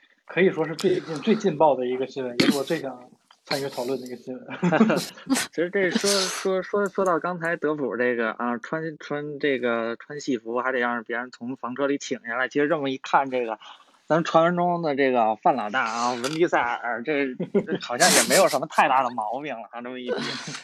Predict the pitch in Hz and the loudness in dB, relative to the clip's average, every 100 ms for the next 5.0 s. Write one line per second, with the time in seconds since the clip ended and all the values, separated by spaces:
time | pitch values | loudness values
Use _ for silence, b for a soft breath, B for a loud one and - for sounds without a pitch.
0 | - 220 214 196 - 202 185 180 170 B | 2 4 4 2 2 2 2 0 -2 B
1 | B B _ - 180 170 160 156 147 - | B B _ -4 0 2 2 0 0 2
2 | 131 147 196 208 190 143 175 156 135 135 | 0 0 -4 -2 0 -2 -2 0 0 4
3 | 151 139 139 147 123 127 120 165 165 165 | 2 2 0 0 2 0 0 -4 -2 -2
4 | 185 180 165 175 175 170 175 151 135 | -4 -6 -2 -2 -2 -6 -4 0 0